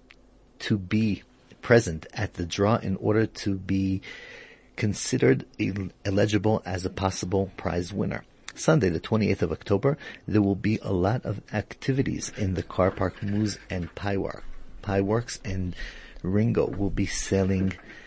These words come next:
Chalav Yisrael and Mahadran Commission products. Spend a thousand five hundred rands on groceries and stand a chance to spin the wheel for a prize. Lots of specials. Rabbi Kravitz will do the draw.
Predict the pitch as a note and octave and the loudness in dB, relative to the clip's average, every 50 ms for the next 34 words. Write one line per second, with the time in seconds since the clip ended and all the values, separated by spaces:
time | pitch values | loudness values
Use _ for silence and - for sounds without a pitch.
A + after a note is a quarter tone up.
0 | - - - - - - - G#2 G2+ G2+ G2+ F2+ E2+ F2 D#2 - - - G2 G2 | -20 -16 -12 -12 -10 0 2 4 6 6 4 2 0 -6 -8 -6 -4 0 2 2
1 | G2 G2 - - - F#2+ F#2 F2+ E2 G2 F2+ E2+ F#2 - - E2+ E2+ E2+ - F2 | 2 2 0 -2 -4 -2 -2 0 0 0 0 0 -2 -4 -2 -2 -2 -2 0 -2
2 | E2+ - F2+ D#2+ D2+ - - - - - - - - - - - - - - - | -2 -2 -2 -4 -4 -4 -8 -10 -12 -12 -12 -12 -14 -16 -16 -18 -18 -20 -20 -20
3 | - - - - - - C#3+ D3+ D#3 D3+ B2+ C#3 - - - - - - - - | -14 -12 -10 -6 2 4 6 6 6 4 2 -2 -8 -8 -14 -20 -20 -20 -12 -8
4 | - - - - A#2 A#2 C#3 - D#3 C#3+ B2 - - A2 A#2 F#2+ G2 F#2 F#2 F#2 | -6 -6 2 4 4 4 6 4 2 -2 0 -2 -2 -2 0 2 2 2 2 2
5 | F#2 E2 D2 F2+ F2 D2+ E2 - - - - - G2+ F#2 F2+ E2+ G2 G2 G2 - | 0 0 0 -2 -2 -2 -4 -8 -12 -12 -8 -6 -4 -4 -2 2 2 2 2 0
6 | - - F#2+ G2 F#2+ - - G2+ F2+ - - - - F#2+ G2 F#2 - G#2 G2 - | -2 -2 0 0 0 -2 -4 -6 -6 -6 -4 -2 0 0 0 -2 -4 -8 -8 -6
7 | - - A2 G2 G2 G2+ - - - F#2 F2+ - - - - B2+ C3+ C3 A#2+ A#2+ | -4 -2 0 0 0 0 -4 -4 -6 -6 -6 -6 -10 -6 -4 -2 -2 0 0 0
8 | G2 F#2+ F#2+ F#2 F#2 F#2 - - - E2 F2+ - - E2 - - - E2 D#2+ - | 0 0 -2 -2 -2 -4 -4 -4 -2 0 0 0 -2 -8 -10 -6 -4 -4 -4 -4
9 | - - - - - - - - - - - - - - - A2 A#2 A#2 - - | -8 -12 -14 -14 -16 -20 -20 -20 -20 -20 -20 -18 -4 4 4 4 4 4 2 0
10 | E2+ F#2+ - - - - - D#2+ E2 - - - - - - - G#2 F#2+ F2+ F#2+ | 0 0 -2 -8 -4 -2 -2 -2 0 -2 -6 -8 -10 -10 -4 -2 -2 0 0 0
11 | - - - G#2+ G2 G2+ G2 G2+ - - - - G2 G2+ F#2+ F2+ G2 F#2 - - | -2 -2 -2 0 0 2 0 -2 -4 -6 -4 0 2 2 4 2 0 -4 -6 -14
12 | - - - - - - - A2 - F#2+ F#2 F2+ F2+ - - - D2+ E2+ D#2+ - | -20 -20 -20 -20 -20 -20 -20 -6 -2 -2 -2 -2 -4 -6 -14 -10 -8 -8 -8 -8
13 | - B1+ A#1+ - - - | -10 -10 -10 -12 -12 -14